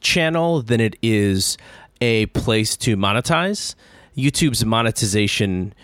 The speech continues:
rules are, um, a little strict when it comes to how popular the channel has to be and how many people listen every month. Uh, but,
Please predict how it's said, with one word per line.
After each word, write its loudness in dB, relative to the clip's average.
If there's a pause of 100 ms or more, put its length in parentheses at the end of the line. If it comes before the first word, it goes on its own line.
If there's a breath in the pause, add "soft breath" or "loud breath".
(180 loud breath)
rules 2
are, 2
um, 0 (340)
a -2
little 0
strict 0
when 0
it -8
comes -4
to 0 (300 loud breath)
how -2
popular 0
the -8
channel 0
has -2
to -4
be -2
and -4
how -2
many -2
people -10
listen 0
every -2
month. -2 (500 loud breath)
Uh, 0
but, 2